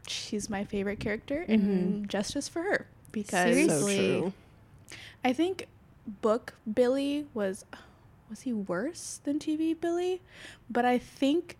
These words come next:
Speaker 1: watching it and seeing how everything was like, "No, this guy,
Speaker 3: Mm-hmm.
Speaker 1: terrible."
Speaker 3: No, I think
Speaker 1: Absolutely
Speaker 3: the book,
Speaker 1: terrible.
Speaker 3: the book Billy was worse in my, eh, from what I remembered.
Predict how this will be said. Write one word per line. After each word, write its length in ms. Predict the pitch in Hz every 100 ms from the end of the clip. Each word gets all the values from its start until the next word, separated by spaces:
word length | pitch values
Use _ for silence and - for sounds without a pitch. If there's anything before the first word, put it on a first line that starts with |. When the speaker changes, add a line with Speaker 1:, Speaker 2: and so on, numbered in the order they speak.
| -
Speaker 1:
watching 640 | - 220 196 196 - 277 285
it 360 | 330 370 - -
and 180 | 233
seeing 280 | 226 233 247
how 100 | 254
everything 440 | 226 196 226 233 226
was 140 | 226
like, 180 | 202 196
"No, 300 | 185 165 170 - - - - - - -
this 200 | 208 -
guy, 360 | 180 185 208 240 - -
Speaker 3:
Mm-hmm. 440 | 233 202 202 196 202 - -
Speaker 1:
terrible." 500 | - 151 - - 220 - - - - -
Speaker 3:
No, 100 | 240
I 80 | 240
think 220 | 240 302 294
Speaker 1:
Absolutely 40 | 214 214
Speaker 3:
the 60 | 185
book, 100 | 175
Speaker 1:
terrible. 180 | 185 190 - -
Speaker 3:
the 120 | 220
book 200 | 220 202 -
Billy 240 | 196 190
was 180 | 185 180
worse 280 | 180 175 - -
in 180 | 202
my, 120 | 190 -
eh, 140 | 196 185
from 400 | - - 196 190
what 160 | 190 190
I 60 |
remembered. 560 | 180 170 160 156 - -